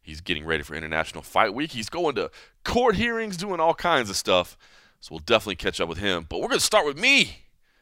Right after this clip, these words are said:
'cause it's the M M A Roadshow with John Morgan. <laughs> I have had an absolute travel adventure. If you, uh, if you listen to the show or if you follow my career,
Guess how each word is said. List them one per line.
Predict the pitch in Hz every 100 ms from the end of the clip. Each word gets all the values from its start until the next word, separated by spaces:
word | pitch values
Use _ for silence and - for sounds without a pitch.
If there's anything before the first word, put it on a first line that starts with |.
| _ -
'cause | 151
it's | 185
the | 185
M | 220
M | 202
A |
Roadshow | 202 202 202 208 - _
with | 110 165 175 -
John | 123 147 160 156
Morgan. | 139 180 175 95 _ _ _ _ _ - -
<laughs> | 151 - - - - - - - - _ _
I | 160 190 202 185
have | 156
had | 127 135 139 127
an | 104
absolute | 123 139 - 139 -
travel | - 123 123
adventure. | 95 95 87 120 135 - 101 76 _ _ _ _ _ _
If | 87 92 95
you, | 123 123
uh, | 113 104 95 -
if | 98
you | 107
listen | 190 180
to | 160
the | 135
show | - 143 151
or | 127
if | 101
you | 92
follow | 113 113
my | 107
career, | - 95 98 98